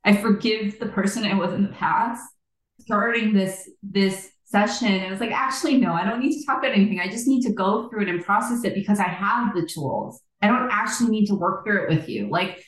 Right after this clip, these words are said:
you've given me the tools to go out and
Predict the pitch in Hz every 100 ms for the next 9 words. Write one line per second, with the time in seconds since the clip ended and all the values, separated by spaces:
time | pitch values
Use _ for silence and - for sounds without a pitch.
0 | _ 208 240 269 - - 208 202 208 208
1 | 196 190 196 190 175 - 196 185 202 214
2 | 240 - - _ _ - 175 190 196 208
3 | 196 - 170 180 233 254 - - _ -
4 | 190 196